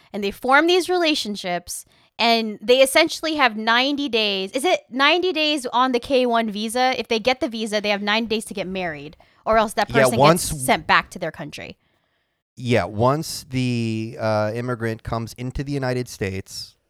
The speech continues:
Speaker 2: once they fly in and land, you have ninety days to get married. So it's kind of like most of the time people are either meeting online or on a vacation, and they've only really, really vaca-, spent, like, vacation times with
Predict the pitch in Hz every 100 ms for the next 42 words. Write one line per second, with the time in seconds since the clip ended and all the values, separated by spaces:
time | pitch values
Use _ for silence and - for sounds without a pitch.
0 | - 98 107 101 104 101 117 107 104 107
1 | _ 110 107 107 107 95 92 95 98 92
2 | 95 98 104 113 117 104 101 95 - 107
3 | 95 98 92 95 90 82 - 135 120 -
4 | 160 156 151 151 - - 147 185 - 175
5 | 165 151 143 135 131 131 _ _ _ _
6 | _ - 151 143 143 135 127 131 127 123
7 | 123 120 117 117 117 113 117 120 120 117
8 | 117 117 110 107 110 104 101 98 - 113
9 | - 107 107 107 104 - 120 131 131 127
10 | 123 110 117 123 120 117 110 107 98 _
11 | _ 143 185 160 107 120 - - 151 180
12 | - - - 143 139 107 123 - 147 -
13 | 120 - 131 127 113 104 101 123 -